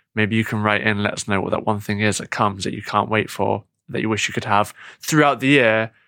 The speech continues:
Like, I always thought, "I just love pancakes. Why wait till pancake day to have pancakes? Just have pancakes every day." But I, I always forget. But these, they are specifically called Irish cream mince pies. And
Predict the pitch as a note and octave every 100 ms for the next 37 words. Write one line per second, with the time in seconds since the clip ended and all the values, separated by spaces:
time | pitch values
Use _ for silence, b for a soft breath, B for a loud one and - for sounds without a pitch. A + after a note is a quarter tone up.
0 | - A2+ - A2+ A2 A2+ _ C3 A#2+ G#2+
1 | - A2 G2+ - _ _ _ A2+ G2+ A2+
2 | - - A#2 A2 G2 - - G#2+ G2+ -
3 | G#2+ - A#2 A2 G2 G2+ F#2+ G2 - A#2
4 | A#2 G2+ G#2+ - - - - A2 G#2 -
5 | A2 G2 G2+ G2 G#2 A2 b b b b
6 | F#2 G2+ A2 A#2 - A#2 A#2+ - - A2
7 | - b b b b b b A2 G#2+ E3+
8 | F#3+ D#3 - - A#2 A2 A2 A2 A2 -
9 | - B2+ D3+ D#3+ C#3+ C#3 - C3+ B2 B2
10 | B2 - _ _ - B2 C3+ C#3 - -
11 | - A2 A2 A2 G#2 G2+ G2 - - G2+
12 | F#2+ F#2+ - - - - _ _ _ _
13 | _ - G2+ F#2+ F#2+ F#2+